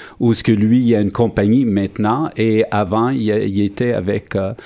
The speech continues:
les ballets jazz pour nombreuses années. Alors, euh, encore une signature, je dirais, un petit peu plus contemporain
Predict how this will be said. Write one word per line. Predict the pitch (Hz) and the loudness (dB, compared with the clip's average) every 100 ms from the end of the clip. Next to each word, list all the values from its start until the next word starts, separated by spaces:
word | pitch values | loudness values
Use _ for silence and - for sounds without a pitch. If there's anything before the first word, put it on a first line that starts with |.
| - - | -20 -4
les | 110 | -2
ballets | 101 117 113 101 | 2 4 4 2
jazz | 98 107 120 123 | 2 2 0 -2
pour | - 104 90 | -4 -2 0
nombreuses | 101 107 101 95 101 92 | 2 0 0 2 2 0
années. | 98 90 104 123 123 | -2 -2 -2 -4 -6
Alors, | 98 98 98 98 95 | -6 -4 -4 -4 -4
euh, | 92 95 - - - | -6 -6 -10 -14 -2
encore | 127 120 143 139 | 0 4 4 4
une | 131 | 2
signature, | - 139 135 - 156 | 2 2 2 2 0
je | 123 | 0
dirais, | 98 113 127 | 0 0 2
un | 135 | 0
petit | - | -4
peu | 120 151 | -4 -4
plus | 151 143 | -2 -4
contemporain | - 131 - 120 - 104 107 104 | -2 -4 -2 -2 -2 0 0 -2